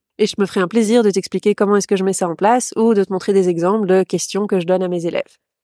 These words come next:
Je t'encourage fortement à essayer, et pas essayer juste une ou deux semaines ou même un mois, à essayer sur du long terme. Au début, mes élèves, en tout cas, ils râlent, hein, parce qu'une évaluation à chaque cours, bah, ils sont pas contents.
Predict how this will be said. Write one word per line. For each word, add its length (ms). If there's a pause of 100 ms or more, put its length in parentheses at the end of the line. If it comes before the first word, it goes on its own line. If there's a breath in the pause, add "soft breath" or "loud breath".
(880)
Je 80
t'encourage 400
fortement 400
à 140
essayer, 580
et 200
pas 200
essayer 320
juste 260
une 180
ou 60
deux 160
semaines 340
ou 40
même 160
un 160
mois, 200 (360)
à 100
essayer 240
sur 160
du 100
long 220
terme. 300 (280)
Au 100
début, 420 (120)
mes 200
élèves, 180
en 60
tout 100
cas, 140
ils 120
râlent, 360
hein, 100
parce 160
qu'une 320
évaluation 480
à 80
chaque 200
cours, 320
bah, 220
ils 60
sont 140
pas 100
contents. 400